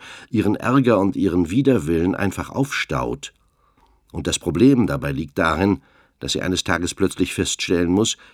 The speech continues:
dass sie diese Gefühle nicht mehr zurückhalten kann. Anders gesagt, natürlich gibt es Gedanken und Empfindungen, auch negative,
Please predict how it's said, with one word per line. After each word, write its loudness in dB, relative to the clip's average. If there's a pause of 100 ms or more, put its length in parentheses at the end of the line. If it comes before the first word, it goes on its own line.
(300)
dass 0
sie -2
diese 0
Gefühle -2
nicht -4
mehr -2
zurückhalten -6
kann. -10 (2500)
Anders 4
gesagt, 0 (600)
natürlich 4
gibt 0
es 2
Gedanken 2
und 0
Empfindungen, 0 (600)
auch -4
negative, 0